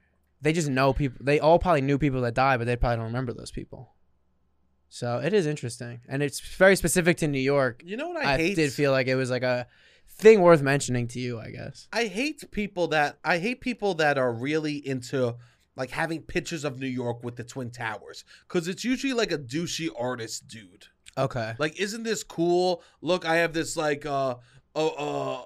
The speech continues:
Speaker 2: original picture," or in the movie, it's so cool 'cause you could still see the Twin Towers.
Speaker 1: Yeah, that's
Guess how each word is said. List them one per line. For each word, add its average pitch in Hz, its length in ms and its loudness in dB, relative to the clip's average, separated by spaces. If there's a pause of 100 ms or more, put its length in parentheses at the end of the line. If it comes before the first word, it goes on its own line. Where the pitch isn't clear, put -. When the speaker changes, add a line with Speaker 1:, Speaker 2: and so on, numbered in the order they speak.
Speaker 2:
original 160 680 -2 (120)
picture," 165 480 0
or 175 240 2
in 233 160 2
the 233 80 4
movie, 233 360 2
it's - 140 -2
so 220 180 6
cool 233 380 0 (140)
'cause 190 180 -2
you 180 60 -6
could 180 160 -4
still 214 240 6
see 208 140 -4
the 170 120 -4
Twin 185 240 0
Towers. 170 840 -2
Speaker 1:
Yeah, 180 340 8
that's - 420 -2